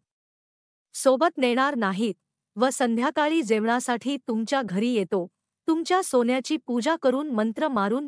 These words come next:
परत देतो व तुम्ही ते सोनं परिधान केल्यानंतर तुमचे सगळे कल्याण होईल व सुखी राहाल,"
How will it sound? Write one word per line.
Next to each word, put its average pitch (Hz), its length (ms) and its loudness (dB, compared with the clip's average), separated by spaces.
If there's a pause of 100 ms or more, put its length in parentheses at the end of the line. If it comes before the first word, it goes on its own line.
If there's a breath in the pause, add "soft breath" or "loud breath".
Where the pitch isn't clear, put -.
परत 233 260 0
देतो 180 400 -2 (340)
व 240 120 2 (100)
तुम्ही 269 360 0
ते 262 140 4
सोनं 285 420 0
परिधान 254 520 0
केल्यानंतर 220 680 0 (440)
तुमचे 302 360 -2
सगळे 233 480 0
कल्याण 247 420 0
होईल 254 320 0
व 220 160 -2
सुखी 254 380 -4
राहाल," 175 380 -4